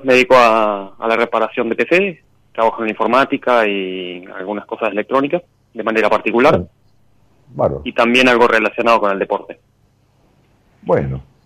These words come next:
Speaker 2: buenísimo. Che, ¿qué te iba a decir, Leo? Este, y, ¿y qué onda? ¿Cuánto hace que escuchás Buenas Compañías?
Speaker 1: Mirá, lo escucho hace bastante, pero no, no con frecuencia, no, no, no
Speaker 2: No,
Speaker 1: con
Speaker 2: está bien,
Speaker 1: constancia.
Speaker 2: no, que escuchás, ¿no? ¿Desde cuándo? No cuántas veces.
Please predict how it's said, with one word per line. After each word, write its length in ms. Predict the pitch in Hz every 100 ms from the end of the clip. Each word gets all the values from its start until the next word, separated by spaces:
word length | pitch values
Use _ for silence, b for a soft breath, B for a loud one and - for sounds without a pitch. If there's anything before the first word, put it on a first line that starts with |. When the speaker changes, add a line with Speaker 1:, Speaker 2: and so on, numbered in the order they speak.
| _ -
Speaker 2:
buenísimo. 440 | 147 110 - - - _ _ _ _ _ b b b b b b b b b _ _
Che, 140 | - 170
¿qué 100 | 147
te 60 | _ - 160
iba 60 |
a 40 | 156
decir, 220 | 151 190
Leo? 320 | 185 190 -
Este, 640 | - 117 - 131 131 123 -
y, 640 | 131 127 123 123 117 107 _ _ -
¿y 260 | 151 143 131
qué 120 | 180
onda? 320 | 113 95 78 - _ -
¿Cuánto 240 | 156 -
hace 200 | 120 104
que 220 | 98 101
escuchás 320 | 95 98 110
Buenas 180 | 104 92
Compañías? 520 | 82 85 90 78 71 - - _ _ _ _ _ _ _ _ _ _ _ _
Speaker 1:
Mirá, 560 | 135 147 156 165 131 110
lo 80 | 123
escucho 300 | - 196 196
hace 180 | 175 139
bastante, 360 | 131 156 165
pero 200 | 165 127
no, 560 | 127 139 135 120 113 107
no 160 | 110 -
con 140 | 123
frecuencia, 640 | 117 - 98 92 98 92 -
no, 200 | 113 107
no, 120 | 107
no 320 | 107 104 107
Speaker 2:
No, 140 | 117
Speaker 1:
con 60 | 202
Speaker 2:
está 180 | 113 113
bien, 220 | 113 135
Speaker 1:
constancia. 340 | 117 85 101
Speaker 2:
no, 260 | 147 120 90
que 100 | 101
escuchás, 520 | - 139 - 190 92
¿no? 240 | 87 110 101
¿Desde 400 | 95 101 101 117
cuándo? 320 | 151 113 95
No 200 | 143 -
cuántas 680 | 113 113 113 117 110 98 92
veces. 480 | 92 73 78 71